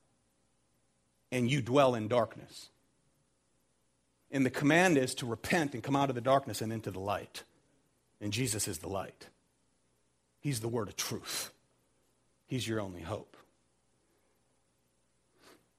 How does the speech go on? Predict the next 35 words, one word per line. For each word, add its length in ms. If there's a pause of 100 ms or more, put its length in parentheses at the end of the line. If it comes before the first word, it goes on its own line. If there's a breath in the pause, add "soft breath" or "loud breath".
(840)
See, 140
there's 180
one 200
thing 240
God 260
can't 300
do. 220 (2750)
Lie. 480 (1600)
Did 120
you 80
get 120
that? 320 (1300)
Verse 260
eight, 200
"If 100
we 80
say 220
we 140
have 180
no 160
sin, 280
we 80
deceive 360
ourselves 480
and 100
the 60
truth 260
is 140
not 220
in 120
us." 320
Look 160
at 60
verse 260
nine. 380